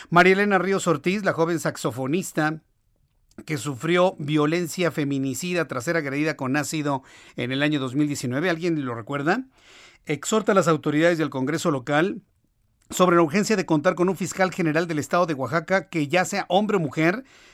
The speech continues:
pero que tenga la capacidad de resolver problemáticas y hacer justicia, de atender demandas como la suya y la de cientos de mujeres asesinadas y violentadas en el estado.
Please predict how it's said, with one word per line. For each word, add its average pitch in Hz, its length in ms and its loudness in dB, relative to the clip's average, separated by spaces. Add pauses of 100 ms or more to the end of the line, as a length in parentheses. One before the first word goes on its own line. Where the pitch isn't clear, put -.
pero 160 160 4
que 156 120 -2
tenga 185 180 2
la 175 80 2
capacidad 151 480 0
de 165 80 -2
resolver 151 480 -2
problemáticas 143 840 -2
y 123 40 -4
hacer 170 200 -4
justicia, 175 680 -4 (400)
de 156 140 0
atender 156 380 2
demandas 175 480 2
como 156 180 0
la 135 100 -2
suya 196 460 -2
y 156 80 -4
la 147 100 -2
de 131 120 -8
cientos 185 280 -6
de 160 60 -2
mujeres 175 420 -4
asesinadas 139 560 -4
y 160 60 -6
violentadas 135 540 -2
en 143 100 -2
el 131 100 -6
estado. 120 400 -10